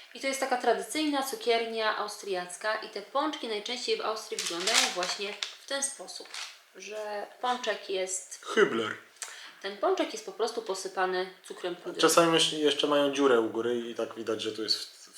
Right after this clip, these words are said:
Speaker 2: w to wciśnięte. A Groisbeck na przykład widać, że było, w, jak jest wanilia krapfen, to też jest z boku wciskane.
Speaker 1: A w śro-,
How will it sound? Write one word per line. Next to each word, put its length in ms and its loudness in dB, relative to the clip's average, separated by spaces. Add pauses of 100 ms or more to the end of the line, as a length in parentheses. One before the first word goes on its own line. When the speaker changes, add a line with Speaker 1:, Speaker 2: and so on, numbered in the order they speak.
Speaker 2:
w 20 -20
to 240 -14 (320)
wciśnięte. 680 -2 (320)
A 120 2
Groisbeck 560 10
na 80 4
przykład 320 4
widać, 260 6
że 100 6
było, 260 6
w, 100 -8 (360)
jak 200 -2
jest 180 -2
wanilia 360 2
krapfen, 400 -2
to 80 -2
też 240 -4
jest 120 -8
z 80 -12
boku 220 -14
wciskane. 420 -12 (460)
Speaker 1:
A 120 -2
w 60 -8
śro-, 240 2